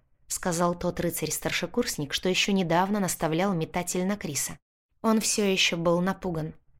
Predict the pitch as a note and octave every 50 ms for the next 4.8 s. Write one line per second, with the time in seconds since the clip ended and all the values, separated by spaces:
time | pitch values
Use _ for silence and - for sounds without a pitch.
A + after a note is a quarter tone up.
0 | _ _ - - - G3+ - - A#3 - - F3+ F3 E3+ F3 F3 F3+ F3+ F3+ -
1 | - E3+ - F3+ F#3 G#3 G#3+ - - F3 E3+ F3 - - G#3+ G#3+ G#3+ G3+ F#3+ F3+
2 | E3+ - F3 D#3+ - - F3 - G#3 - - - E3+ F3 F3+ F3 - _ _ _
3 | _ _ G#3+ G#3 G#3+ G#3 G3+ F#3+ F#3 F#3+ - F#3+ F3+ - F#3+ F3+ F3+ F3+ - F#3
4 | F3 F3 F3 D#3+ F3+ F#3+ F3+ - - D#3+ D3 C#3 C#3+ C#3 C3+